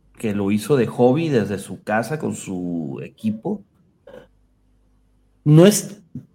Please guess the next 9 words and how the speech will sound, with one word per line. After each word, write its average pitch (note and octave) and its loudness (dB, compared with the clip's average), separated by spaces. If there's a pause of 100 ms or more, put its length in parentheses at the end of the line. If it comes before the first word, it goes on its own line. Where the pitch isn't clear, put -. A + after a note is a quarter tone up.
(360)
no D3 4
es E3+ 2
que G#3+ 2
cueste F3+ 2
tanto, D#3+ 2
sino C#3 0
es - -4
el C3+ 0
tiempo D#3 -2